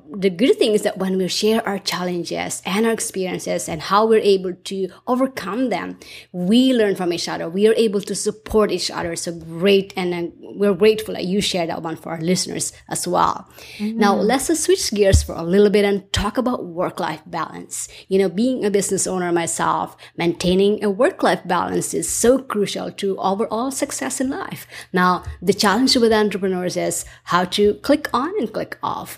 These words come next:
Speaker 1: and create a work-life balance, particularly if you have a family,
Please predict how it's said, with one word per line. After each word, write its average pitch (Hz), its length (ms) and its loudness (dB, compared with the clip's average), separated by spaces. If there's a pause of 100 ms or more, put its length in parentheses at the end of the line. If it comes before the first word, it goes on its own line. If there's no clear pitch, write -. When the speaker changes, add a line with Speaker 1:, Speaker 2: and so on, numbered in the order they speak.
(140)
Speaker 1:
and 190 240 2
create 226 560 2
a 240 140 2
work-life 185 560 -4
balance, 165 500 0
particularly 202 1160 0
if 180 120 -6
you 240 60 2
have 240 100 2
a 262 60 4
family, 254 720 -4